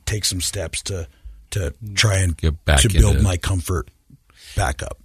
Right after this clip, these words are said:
Speaker 2: Did, had your parents sort of withdrawn their, their support? Is that how you became
Speaker 1: Um,
Speaker 2: homeless?
Speaker 1: Yeah. So it was, it was, you, you know, it was basically at that point, it was like,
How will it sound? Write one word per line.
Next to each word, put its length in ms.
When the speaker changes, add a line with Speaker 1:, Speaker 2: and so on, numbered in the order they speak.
Speaker 2:
Did, 180
had 200
your 80
parents 420
sort 260
of 240
withdrawn 960
their, 600
their 180
support? 480
Is 120
that 120
how 80
you 160
became 380
Speaker 1:
Um, 400
Speaker 2:
homeless? 680
Speaker 1:
Yeah. 460
So 300
it 80
was, 280
it 100
was, 420
you, 160
you 200
know, 60
it 40
was 100
basically 380
at 140
that 260
point, 380
it 80
was 220
like, 280